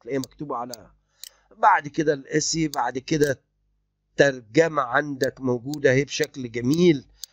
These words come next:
آه، إذا كان في كلمة زي over cultivation، الإفراط في زراعة الطرق، آه، و over grazing اسمه، آه، الرعي الجائر، كان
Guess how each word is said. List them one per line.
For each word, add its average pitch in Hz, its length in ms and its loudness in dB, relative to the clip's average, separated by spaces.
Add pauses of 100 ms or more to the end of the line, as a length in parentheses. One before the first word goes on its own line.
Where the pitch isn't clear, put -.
(240)
آه، 123 1000 6
إذا 170 300 -2
كان 220 200 -4
في 165 120 -12
كلمة 139 480 -2 (360)
زي 151 240 2
over 160 400 0 (520)
cultivation، 139 580 -2
الإفراط 123 600 0
في 123 100 -18
زراعة 113 320 -8
الطرق، 110 280 -16 (520)
آه، 120 1500 4 (300)
و 131 280 -2
over 185 160 0
grazing 131 880 2
اسمه، 113 460 -6 (160)
آه، 104 680 -16
الرعي 123 420 -2
الجائر، 127 800 2 (640)
كان 139 240 -2